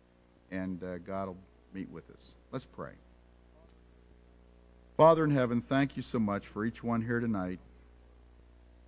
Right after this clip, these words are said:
Help us, Lord, to be sensitive to your word, to your Holy Spirit as you teach us. May this be a week in which our hearts will truly be a workshop for your Holy Spirit.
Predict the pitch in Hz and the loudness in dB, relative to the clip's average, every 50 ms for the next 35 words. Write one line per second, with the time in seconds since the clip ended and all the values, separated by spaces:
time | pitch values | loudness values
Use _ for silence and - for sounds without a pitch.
0 | - - - 139 147 - 147 127 - 143 131 131 131 131 131 131 127 120 - 107 | -8 -2 2 2 2 2 0 -6 -4 -2 0 2 2 2 2 0 -2 -6 -10 -10
1 | 104 110 - - - 127 127 127 123 - 120 123 117 113 - - 117 120 117 107 | -10 -10 -10 -6 -4 -2 -2 -2 -4 -6 -6 -8 -8 -8 -8 -6 -6 -4 -4 -4
2 | 104 98 98 98 98 101 110 107 104 - - - - - - - - - - - | -4 -4 -4 -4 -6 -8 -10 -14 -18 -20 -20 -20 -20 -20 -20 -20 -20 -20 -20 -20
3 | - - - - - - - - - - 113 110 117 131 131 123 139 131 131 139 | -20 -20 -20 -20 -20 -20 -20 -16 -6 -2 0 2 2 2 2 2 0 0 0 -2
4 | 131 - - - - 107 104 110 110 113 107 - 123 117 - - 104 85 - - | -4 -6 -10 -10 -6 -4 -4 -2 -2 -4 -4 -6 -8 -8 -8 -8 -8 -8 -8 -10
5 | 82 80 - - - - - - - - - - - - - - - - - - | -14 -14 -14 -18 -20 -20 -20 -20 -20 -20 -20 -20 -20 -20 -20 -20 -20 -20 -20 -20
6 | - - - - - - - 113 117 107 139 139 - - 147 139 139 135 113 117 | -20 -20 -20 -20 -12 -4 0 0 2 2 0 -2 -2 -2 -2 0 0 2 2 0
7 | 117 117 113 - - - - - - - - - - - - - - - - - | 0 -2 -2 -6 -12 -20 -20 -20 -20 -20 -20 -20 -20 -20 -20 -20 -20 -20 -12 -4
8 | - 113 110 104 110 107 - - - - - - - - - - 113 123 135 123 | -2 0 0 0 0 -2 -6 -8 -18 -18 -20 -20 -20 -16 -6 -2 0 0 0 0
9 | - 127 117 107 104 98 - - 107 104 98 87 87 90 - - - - - - | 0 0 0 0 -2 -4 -6 -8 -6 -6 -6 -6 -10 -20 -20 -20 -20 -14 -8 -4
10 | 147 147 147 147 139 123 127 127 123 120 104 104 95 - - - - 95 85 87 | -2 -2 0 -2 -2 -2 -2 -2 -2 -2 -2 -4 -6 -6 -8 -10 -8 -6 -6 -6
11 | 87 - - - - - - 98 98 104 110 101 107 107 107 110 107 - - - | -8 -10 -16 -20 -20 -12 -10 -8 -6 -4 -6 -6 -6 -6 -6 -6 -8 -10 -14 -18
12 | - 82 76 76 67 | -16 -14 -12 -12 -14